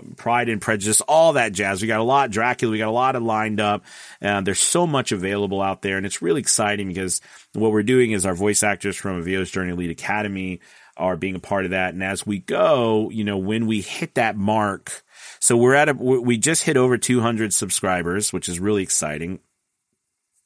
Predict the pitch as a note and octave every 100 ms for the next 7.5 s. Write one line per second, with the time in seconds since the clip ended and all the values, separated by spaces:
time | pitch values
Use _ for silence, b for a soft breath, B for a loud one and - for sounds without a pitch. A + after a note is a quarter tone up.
0 | - F#2 G2+ F#2 G#2 G#2+ G2 F#2 F2 G2+
1 | G2 F#2+ F2 F#2+ F#2+ F2+ F2 - F2+ F2
2 | F2 D#2+ E2+ E2+ E2+ - _ B B B
3 | B - E2+ E2+ - G2+ F#2+ E2+ E2 F#2+
4 | F2+ F2 G2 G#2 B B B B - F#2+
5 | G#2+ G#2+ G#2+ F#2+ G2 F#2 F2 - A#2 G#2
6 | G2 G2+ - F#2+ F#2 F#2 F#2+ F#2+ G2 F#2+
7 | F#2 G2+ G2+ G2+ G2